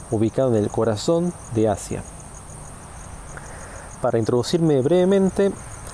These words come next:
trabajé para distintas empresas e instituciones de prestigio, tales como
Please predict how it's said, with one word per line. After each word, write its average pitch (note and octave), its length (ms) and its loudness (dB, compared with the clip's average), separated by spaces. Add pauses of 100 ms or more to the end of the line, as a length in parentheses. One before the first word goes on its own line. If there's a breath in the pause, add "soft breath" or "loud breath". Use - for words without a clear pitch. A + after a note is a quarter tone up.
(1000 loud breath)
trabajé A2 500 2
para G#2 600 2 (340)
distintas A#2+ 880 0 (580)
empresas A#2 760 0
e A2+ 60 2
instituciones A2+ 500 0
de A2 80 2
prestigio, G#2+ 680 0
tales A#2 300 0
como G#2+ 420 0